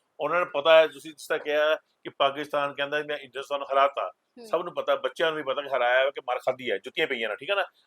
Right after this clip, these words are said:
Speaker 1: ਉਹਨੇ ਘਰ ਦੇ ਵਿੱਚ ਜਾ ਕੇ ਮਾਰ ਕੇ ਆਏ ਨੇ, ਸੌ ਕਿਲੋਮੀਟਰ ਉੱਤੇ ਜਾ ਕੇ ਮਾਰ ਕੇ ਆਏ ਨੇ, ਇਹ ਸਾਡੇ ਪਾਕਿਸਤਾਨ ਨੇ ਤਾਕਤ ਦਿਖਾਤੀ। ਇਹ ਤਾਂ ਮੈਂ ਕਹਿੰਦਾ, ਅਹ, ਮੋਦੀ ਸਾਹਿਬ ਦੀ ਫਿਰ ਸਭ ਤੋਂ ਦਰਿਆ ਦਿਲੀ ਹੈ, ਜਿਹੜੀ ਉਹਨਾਂ ਨੇ ਅਮਰੀਕਾ ਦੀ ਗੱਲ ਮੰਨ ਲਈ ਤੇ ਉਹਨਾਂ ਨੇ ਉਹ ਸ਼-, ਸ਼ਾਂਤੀ ਰੱਖ ਲਈ। ਹਾਲੇ ਆਪਰੇਸ਼ਨ ਸਿੰਦੂਰ ਬੰਦ ਨਹੀਂ ਹੋਇਆ,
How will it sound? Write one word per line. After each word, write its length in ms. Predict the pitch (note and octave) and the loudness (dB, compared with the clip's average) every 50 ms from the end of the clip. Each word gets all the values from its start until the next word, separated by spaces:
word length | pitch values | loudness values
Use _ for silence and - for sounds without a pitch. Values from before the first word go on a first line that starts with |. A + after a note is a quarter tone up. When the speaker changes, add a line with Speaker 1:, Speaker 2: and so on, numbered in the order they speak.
| _ - - | _ -2 4
Speaker 1:
ਉਹਨੇ 180 | D3+ F3 F#3+ | 6 6 6
ਘਰ 300 | F#3+ - G3 F3+ D#3 C3 | 6 6 10 10 10 10
ਦੇ 80 | - E3 | 10 6
ਵਿੱਚ 120 | F3+ E3+ | -4 -2
ਜਾ 140 | D#3 D#3 D3+ | 6 6 6
ਕੇ 120 | D3+ F3 | 6 6
ਮਾਰ 200 | E3 D3+ D3 C#3+ | 2 4 4 4
ਕੇ 120 | - - C3+ | 4 2 2
ਆਏ 140 | A#2+ C3 D3+ | 2 2 0
ਨੇ, 140 | D#3 C3+ - _ _ _ _ _ | -2 -6 -10 _ _ _ _ _
ਸੌ 260 | - - E3 E3 F3+ | -6 4 6 8 8
ਕਿਲੋਮੀਟਰ 320 | F3 F3+ G3 F3+ F#3 F#3 F#3 | 8 6 4 4 6 4 4
ਉੱਤੇ 160 | F3 F3+ F#3+ | 4 4 4
ਜਾ 80 | F3+ | 4
ਕੇ 100 | F3 F3 | 4 4
ਮਾਰ 200 | E3+ D3+ D3 C#3+ | 6 6 6 6
ਕੇ 120 | C#3+ - C#3+ | 6 6 6
ਆਏ 100 | D3 D#3 | 6 6
ਨੇ, 120 | E3 D#3+ | 4 0
ਇਹ 240 | D3 D3 C#3+ D#3+ F3 E3+ - | -6 -6 -2 -2 -2 -2 -2
ਸਾਡੇ 200 | - D3+ - - | -4 -4 -4 2
ਪਾਕਿਸਤਾਨ 280 | - C#3 C3+ C3+ D#3+ D#3+ | 2 2 2 2 -4 -6
ਨੇ 40 | D#3 - | -2 0
ਤਾਕਤ 180 | D#3 C#3 D3 D3 | 0 0 0 0
ਦਿਖਾਤੀ। 440 | C3+ D3 C#3 B2 - - A#2 G#2 _ _ _ _ _ _ - | 4 6 6 6 4 0 -12 -14 _ _ _ _ _ _ -4
ਇਹ 160 | C#3 D3 D#3 | 0 2 2
ਤਾਂ 420 | D#3 - E3+ E3+ F3 F3 F3 F3 D#3+ _ - | 2 4 6 6 6 8 6 4 2 _ 0
ਮੈਂ 160 | C#3 C#3+ D3 | 2 2 2
ਕਹਿੰਦਾ, 200 | C#3+ D3 D3+ D#3+ E3 | 2 0 -2 0 -2
ਅਹ, 240 | D#3+ D#3 C#3 D3 C#3 | -2 -2 -4 -4 -4
ਮੋਦੀ 320 | C3+ B2+ C3 C3 D3 D3+ | -4 -4 -6 -6 -6 -10
ਸਾਹਿਬ 320 | D3 - D3 C#3+ D3 D3+ | -4 0 2 2 2 2
ਦੀ 60 | D3+ C#3+ | 0 -6
ਫਿਰ 100 | D#3 D#3+ | -10 -8
ਸਭ 100 | D3 D3 | -8 -8
ਤੋਂ 120 | D3 D#3 - | -8 -6 -4
ਦਰਿਆ 180 | C3 B2+ C3 C#3 | 2 4 4 4
ਦਿਲੀ 300 | C#3 C#3 C#3 C#3+ C#3 C#3 | 4 2 -6 -4 0 2
ਹੈ, 200 | C#3+ D#3 E3 D#3 - _ _ _ _ _ | 2 4 2 2 -2 _ _ _ _ _
ਜਿਹੜੀ 200 | A2 B2+ C3+ D#3 | -6 -4 -2 -2
ਉਹਨਾਂ 200 | D3+ C#3+ D3 D3 | 0 0 0 -2
ਨੇ 60 | D3+ | -2
ਅਮਰੀਕਾ 300 | D3 C3+ C3+ B2 - C#3+ | -2 -6 -6 -4 0 0
ਦੀ 60 | D3 C#3 | 2 2
ਗੱਲ 160 | C#3+ C#3+ C3+ | 2 0 0
ਮੰਨ 180 | B2+ B2+ B2+ | 0 0 0
ਲਈ 140 | B2+ C3+ D3 | 0 -2 -4
ਤੇ 120 | D3 D3+ D3 - C#3 | -6 -6 -6 -4 -6
ਉਹਨਾਂ 180 | C#3 C#3+ C#3+ | -4 -2 -2
ਨੇ 100 | C#3+ D3 | -2 -2
ਉਹ 120 | D3 D3 C#3+ | -4 -6 -6
ਸ਼-, 500 | C#3+ _ - C#3 C3 - - - C3 C3 | _ _ -10 -10 -10 -10 -16 -14 -14 -12
ਸ਼ਾਂਤੀ 320 | - B2 A#2 A#2 A#2 D3 | -8 -6 -6 -6 -4 -4
ਰੱਖ 120 | C3 - C3 | -4 -4 -2
ਲਈ। 140 | D3+ F3 F3 - _ _ _ _ - | -4 -6 -8 -10 _ _ _ _ -2
ਹਾਲੇ 220 | A#2+ C3 E3 F3 | 0 0 2 0
ਆਪਰੇਸ਼ਨ 320 | C#3+ D3 C#3 D3 D3 F#3+ F3+ | 0 -2 -4 -4 -4 -4 -4
ਸਿੰਦੂਰ 320 | D3+ D3+ C3+ C3+ E3+ F3+ D#3 | -4 -6 -2 0 0 0 6
ਬੰਦ 200 | C#3 C3+ C#3 C#3+ | 6 6 8 8
ਨਹੀਂ 140 | D#3+ G3 A3 | 4 6 10
ਹੋਇਆ, 300 | F#3+ G3 F3+ D#3 B2 | 12 12 12 12 10